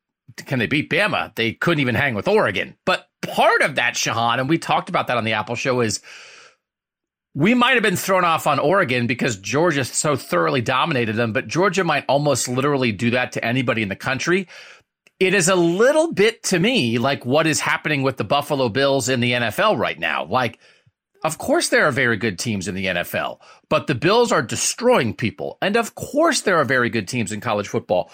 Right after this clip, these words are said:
but Georgia is destroying people. It doesn't mean any given Saturday, blah, blah, blah, but they are a cut above. And you picked them to go back to the playoff this year.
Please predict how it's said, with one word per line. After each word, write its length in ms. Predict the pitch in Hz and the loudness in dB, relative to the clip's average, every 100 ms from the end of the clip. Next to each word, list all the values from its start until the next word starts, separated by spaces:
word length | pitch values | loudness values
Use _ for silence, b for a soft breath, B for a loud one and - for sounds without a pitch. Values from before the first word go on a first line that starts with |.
| B - | B -2
but 160 | 151 | -2
Georgia 420 | 131 190 226 165 151 | 2 2 4 2 2
is 120 | 131 | 0
destroying 480 | 113 - 214 226 175 | -2 0 2 2 0
people. 340 | 143 135 143 | -2 2 0
It 100 | 156 | 2
doesn't 360 | 185 196 277 185 | 0 2 0 2
mean 400 | 170 160 170 B B B - | 2 2 0 B B B -4
any 200 | 156 160 | 0 0
given 240 | 139 139 131 | 0 -2 0
Saturday, 400 | 151 135 127 120 | 0 2 2 0
blah, 220 | 123 113 | 0 2
blah, 180 | 110 101 | 0 2
blah, 400 | 185 135 90 - B B B B _ - | 2 2 2 -2 B B B B _ -2
but 260 | 165 139 _ _ _ _ _ | 0 -2 _ _ _ _ _
they 220 | 123 196 240 | 0 2 4
are 180 | 214 | 4
a 80 | 147 | 2
cut 320 | - - 180 | -2 0 2
above. 800 | 139 104 196 208 135 110 110 120 - b b _ - | 2 0 2 4 4 2 -2 -12 -16 b b _ -2
And 680 | 165 156 151 147 143 143 - _ _ _ _ _ _ _ _ | 0 2 2 0 0 -2 -4 _ _ _ _ _ _ _ _
you 480 | 110 120 160 277 311 | -8 -2 2 2 0
picked 340 | - 196 - | 0 -2 0
them 220 | 196 185 175 | 0 0 0
to 80 | |
go 160 | 151 139 | 0 0
back 260 | 135 143 - | 0 -2 -4
to 80 | |
the 80 | 127 | -8
playoff 380 | - 131 135 143 | -2 0 0 0
this 240 | 156 - | -4 -2
year. 280 | 165 180 180 | -2 -2 -4